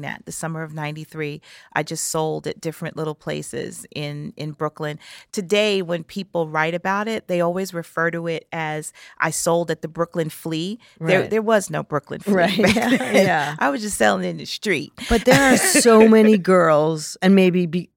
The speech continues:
Speaker 2: now sitting at these different art shows and literally doing what you're doing, hoping
Speaker 1: Mm-hmm.
Speaker 2: that people will, you know, A, they probably just wanna pay their rent.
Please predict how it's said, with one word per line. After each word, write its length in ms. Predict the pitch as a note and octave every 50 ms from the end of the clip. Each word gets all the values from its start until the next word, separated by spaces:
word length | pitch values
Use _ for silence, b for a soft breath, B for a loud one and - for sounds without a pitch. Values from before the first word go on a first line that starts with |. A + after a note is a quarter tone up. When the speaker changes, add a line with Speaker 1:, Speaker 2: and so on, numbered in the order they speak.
| _ -
Speaker 2:
now 600 | E3 F3+ F3+ F3+ F3 D#3 B2 C3 D3 D#3 E3 F3 F3
sitting 560 | - - - - F#3+ F#3 G3+ G3+ G3+ G3+ -
at 160 | - E3 -
these 240 | - F3+ F3 E3+ D3+
different 320 | - E3 D3+ - G#3+ G#3
art 220 | F3+ E3 D#3+ - -
shows 500 | - D#3 B2+ A#2+ C#3 D#3 F3+ F3+ - b b b b b b b b b _
and 580 | - D#3 D#3+ D#3 D#3 D#3 D#3 D#3 D3+ C#3+ - - _ _ _
literally 760 | - D#3 D#3+ D#3+ E3+ F#3 F#3+ G3 F#3+ F3+ F3 E3+ E3+ E3 E3
doing 420 | D3+ C3+ - E3+ E3+ F3 F3 F3 E3+
what 140 | E3 -
you're 180 | - D#3 D#3+ D#3
doing, 400 | C#3+ D3 F3 E3+ D#3 D3 C#3+ C#3+
hoping 760 | D3+ - - - F3+ F3+ E3+ - F3 D3 C#3 C#3+ D3 D3+ D#3 - _ _ _ _ _ _ _ -
Speaker 1:
Mm-hmm. 380 | G3 F#3 E3+ F#3+ F#3 F3 F3 F3
Speaker 2:
that 140 | A#3 A#3+
people 280 | - C#4 C4 - C4 B3
will, 380 | A3+ A3 G#3 G#3 G3+ G3+ - _
you 120 | - C#4+ D4
know, 180 | C4+ C4+ F3+ -
A, 160 | - B3 B3+
they 140 | G#3 A3 G3
probably 280 | - - G#3 G3 F#3
just 120 | E3 D3+ -
wanna 140 | E3+ D#3 C#3+
pay 160 | - E3+ D3
their 120 | E3 -
rent. 380 | - - - - - - -